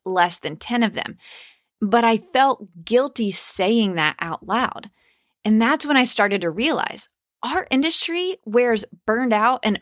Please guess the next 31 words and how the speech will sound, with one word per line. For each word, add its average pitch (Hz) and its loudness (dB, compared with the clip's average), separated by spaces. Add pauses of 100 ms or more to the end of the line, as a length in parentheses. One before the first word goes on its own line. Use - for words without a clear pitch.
overwhelmed 214 0
like 226 0
a 202 -2
badge 180 0
of 170 -4
honor. 180 -4 (400)
Why 208 4
was 494 2
I 349 2
feeling 277 -2
guilty 196 -2
that 202 0
I 226 2
was 240 2
<laughs> - 0
actually 285 0
experiencing 247 -2
the 202 0
freedom 254 0
I 202 2
dreamed 220 -2
about 147 0
when 220 2
I 214 2
started 220 0
my 156 -2
business? - -4 (720)
'Cause 294 -2
here's 330 0
the 202 0
thing. 247 -2